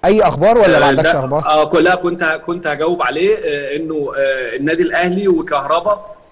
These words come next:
Speaker 2: تضامنياً هم قرروا ان الغرامه هتندفع خلال ال ستين يوم، مش هيوصلوا لفتره، فتره الايقاف الست شهور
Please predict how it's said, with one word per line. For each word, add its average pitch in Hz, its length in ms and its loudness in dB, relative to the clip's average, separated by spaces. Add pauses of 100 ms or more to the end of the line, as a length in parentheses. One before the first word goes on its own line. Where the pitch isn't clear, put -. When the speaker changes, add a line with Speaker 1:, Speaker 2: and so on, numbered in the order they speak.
Speaker 2:
تضامنياً 175 520 0
هم 165 280 -4
قرروا 151 680 -2
ان 139 140 -2
الغرامه 147 400 -2
هتندفع 151 460 -4
خلال 151 240 -2
ال 156 60 -2
ستين 175 360 -4
يوم، 196 380 -2 (240)
مش 139 200 -6
هيوصلوا 151 420 2
لفتره، 147 680 -6
فتره 160 380 -2
الايقاف 147 400 0
الست 170 380 -4
شهور 196 460 0